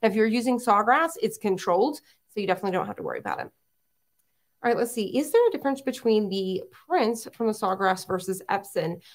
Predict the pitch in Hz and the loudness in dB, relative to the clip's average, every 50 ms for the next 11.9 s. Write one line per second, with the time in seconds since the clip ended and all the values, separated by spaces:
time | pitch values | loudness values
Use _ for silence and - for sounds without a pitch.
0 | _ _ _ - - 247 262 262 262 - 247 285 320 320 277 226 254 254 247 - | _ _ _ 2 4 6 6 6 6 6 6 6 4 4 2 0 0 0 0 2
1 | - - 233 240 247 233 202 226 233 233 214 196 196 - - 220 220 220 226 214 | 4 6 6 6 6 4 4 4 4 6 4 2 0 2 2 2 4 6 4 4
2 | 214 214 220 220 - - 226 214 208 214 214 - 226 214 214 208 214 214 214 220 | 4 4 2 0 0 0 -2 -2 -2 -4 -2 2 4 4 4 4 4 2 2 2
3 | 220 - - 226 220 220 220 202 196 190 190 190 - - 190 196 202 190 196 - | 0 -2 0 2 4 4 4 4 4 2 2 0 0 2 2 2 2 2 0 -2
4 | 202 202 226 254 247 233 - - - 233 233 226 226 220 - - 208 202 196 202 | 0 0 0 2 0 -2 -4 -4 2 2 2 4 4 0 2 2 2 2 2 0
5 | - 196 196 196 - 196 190 196 185 185 185 185 175 185 156 - 113 107 185 - | -4 -8 -6 -2 -2 -2 2 4 4 4 4 2 -2 -2 -2 -2 -2 -4 -6 -8
6 | _ - - _ _ _ - - 240 226 226 220 220 254 262 247 240 240 233 202 | _ -20 -20 _ _ _ 0 4 4 4 4 2 2 2 2 4 4 2 2 2
7 | 202 196 208 220 214 214 208 - 214 170 - 196 190 185 185 180 180 - - - | 2 2 2 2 2 0 0 -2 -4 -4 0 0 2 2 0 -2 -4 -12 -14 -8
8 | - 208 190 180 175 170 175 170 185 214 208 196 196 196 - 226 180 208 208 220 | -4 -2 -2 -2 -2 -2 -4 -2 0 0 2 4 2 2 2 2 2 2 2 2
9 | 220 - 226 220 226 220 - - 220 208 208 208 - - 185 180 175 170 - 220 | 4 4 4 4 4 2 -2 -2 0 2 2 2 2 0 0 0 -2 -6 -6 -8
10 | 214 - 202 190 196 196 196 190 196 190 175 165 196 196 185 165 175 190 - 214 | -4 -4 -4 0 0 0 0 0 0 -4 -2 0 -2 -2 0 0 0 0 0 -2
11 | 208 196 190 190 185 190 - - - 190 190 - - 202 196 190 190 | -2 0 0 -2 -4 -4 -4 -2 -2 -2 -2 -2 -2 0 0 0 -2